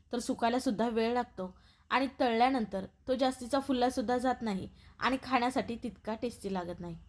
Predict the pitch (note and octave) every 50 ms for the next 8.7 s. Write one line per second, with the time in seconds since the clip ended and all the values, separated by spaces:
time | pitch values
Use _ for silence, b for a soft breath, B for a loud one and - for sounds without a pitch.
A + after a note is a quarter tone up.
0 | - - G3+ G3 G3 G3 F#3+ F#3+ F#3+ G3+ G3 - F#3+ F3 - - G3+ G3+ G3+ G3+
1 | - - G3+ - - - F#3 F3+ - F3+ F#3 F3+ F3+ F3 F3 F3 - - E3+ E3+
2 | - b b b b b b b b b b b G#3+ A#3 C#4+ C#4 C#4 - B3+ A#3
3 | A#3+ G3 F#3 G#3 G3+ G3 F#3+ G3+ A3+ A3+ - G3+ F#3 F3+ F3+ F3+ F3 F#3+ G3 G3
4 | F#3 F#3 F3+ E3+ E3+ E3+ - _ b b b b b b b b A#3 C4 C4 C4+
5 | A#3+ G#3+ G#3+ A3 - C4 B3+ B3 - - A#3+ G#3+ A#3+ G#3+ A#3 A#3+ B3 - - A#3
6 | G#3+ G#3+ G#3+ G#3 G#3+ G#3+ G#3 G#3 A3+ A3+ G#3+ F#3+ F3+ - F3+ F3 F#3 F#3 - -
7 | - - - C4+ C4+ - - C#4 B3+ A3+ - A#3+ A3+ G3+ A3+ A3 A3 A3 - A3
8 | G#3 G3 G#3 G3+ G#3+ A3+ A3 B3+ A#3+ G#3 F3+ F#3 - F#3